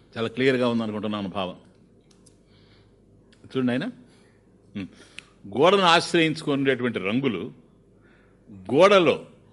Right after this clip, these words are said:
వివిధములైనటువంటి రూపాలను ఏ విధంగా అయితే కల్పించడం జరిగిందో, ఆరోపించడం జరిగింది, అది కల్పించడం అంటే. ఎందుకో తెలుసా?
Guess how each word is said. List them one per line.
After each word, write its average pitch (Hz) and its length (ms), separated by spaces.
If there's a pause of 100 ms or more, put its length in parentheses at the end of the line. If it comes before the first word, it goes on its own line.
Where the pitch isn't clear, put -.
(160)
వివిధములైనటువంటి 180 920
రూపాలను 151 440
ఏ 139 80
విధంగా 139 340
అయితే 123 200
కల్పించడం 120 600
జరిగిందో, 113 1000 (1120)
ఆరోపించడం 147 720
జరిగింది, 135 340
అది 107 200
కల్పించడం 143 560
అంటే. 123 360 (420)
ఎందుకో 147 380
తెలుసా? 160 520